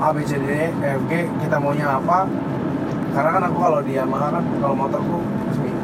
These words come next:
Dia jelas harganya berapa, walaupun agak lebih tinggi sih memang. Karena dia kasih aslinya, barunya gitu. Kalau ini kan tembakan mania, mantap, kayak ini.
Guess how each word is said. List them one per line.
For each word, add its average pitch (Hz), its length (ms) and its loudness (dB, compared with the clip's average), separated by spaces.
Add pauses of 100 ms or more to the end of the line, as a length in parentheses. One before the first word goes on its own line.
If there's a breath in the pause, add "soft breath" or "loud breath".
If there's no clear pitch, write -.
(1120)
Dia 190 160 4
jelas 190 240 6
harganya 165 480 0
berapa, 151 320 2
walaupun 143 400 2
agak 156 320 2
lebih 156 240 2
tinggi 202 240 0
sih 190 160 2
memang. 147 400 2 (960)
Karena 151 160 4
dia 175 240 4
kasih 147 340 0
aslinya, 147 720 0
barunya 135 640 2
gitu. - 240 -2 (800)
Kalau 135 160 0
ini 135 160 0
kan 185 180 4 (1160)
tembakan 156 560 4
mania, 165 480 0 (640)
mantap, 165 400 0 (160)
kayak 143 320 4
ini. 123 240 0